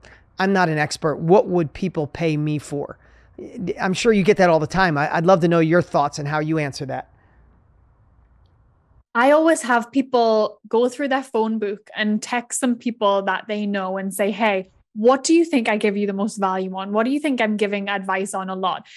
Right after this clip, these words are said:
Speaker 2: And start to ask those questions, and you'll often get really good feedback. "I come to you for X, Y, Z. I come to you for these reasons, and I would love more of it from you."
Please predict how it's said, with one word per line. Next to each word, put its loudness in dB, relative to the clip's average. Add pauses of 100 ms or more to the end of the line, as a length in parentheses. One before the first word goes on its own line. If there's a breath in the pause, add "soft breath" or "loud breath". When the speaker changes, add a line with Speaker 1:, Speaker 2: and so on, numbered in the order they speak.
(260 loud breath)
Speaker 2:
And 2
start 2
to -2
ask -2
those 0
questions, -2
and -2
you'll -4
often -4
get -2
really -4
good -4
feedback. -6
"I 2
come 0
to -4
you 0
for -4
X, -4
Y, 2
Z. -4
I -2
come -4
to -8
you -4
for -10
these -4
reasons, -2
and -2
I 0
would 0
love 2
more -2
of -8
it -6
from -4
you." -2